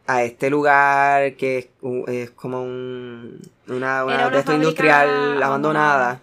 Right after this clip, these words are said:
Speaker 2: Ujú.
Speaker 1: que él ya conocía.
Speaker 2: Sí.
Speaker 1: Entonces, aquí voy a parar el, la cronología un momentico
Speaker 2: Ujú.
Speaker 1: para, eh, relatarle el, el, la versión de la fiscalía, ¿no? De lo que ocurrió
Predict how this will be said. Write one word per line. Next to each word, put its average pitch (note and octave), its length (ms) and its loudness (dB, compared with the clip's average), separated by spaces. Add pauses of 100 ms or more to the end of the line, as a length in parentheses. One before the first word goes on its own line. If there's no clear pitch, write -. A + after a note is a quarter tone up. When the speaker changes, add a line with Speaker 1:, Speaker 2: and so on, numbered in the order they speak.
Speaker 2:
Ujú. - 200 -16
Speaker 1:
que C3+ 80 -6
él B2+ 80 -2
ya B2 120 0
conocía. C3 640 -4 (340)
Speaker 2:
Sí. - 220 -20 (120)
Speaker 1:
Entonces, E3 380 0
aquí F#3 640 0
voy C#3+ 160 0
a C#3+ 80 4
parar D3+ 400 2
el, D#3+ 540 -4
la C#3+ 340 2
cronología D3 440 -6
un D#3 60 -4
momentico D#3+ 680 -6
Speaker 2:
Ujú. B3 320 -10 (920)
Speaker 1:
para, C#3+ 720 6 (120)
eh, B2+ 1000 -6
relatarle C#3+ 760 0
el, C#3 240 -4
el, C3 360 -6 (300)
la C3+ 120 2
versión C3 340 -4
de C3 60 -4
la C3+ 100 -2
fiscalía, D3 520 -4
¿no? C3+ 140 -4
De D3 80 -4
lo C#3 120 -2
que C3 60 -8
ocurrió F#3+ 640 0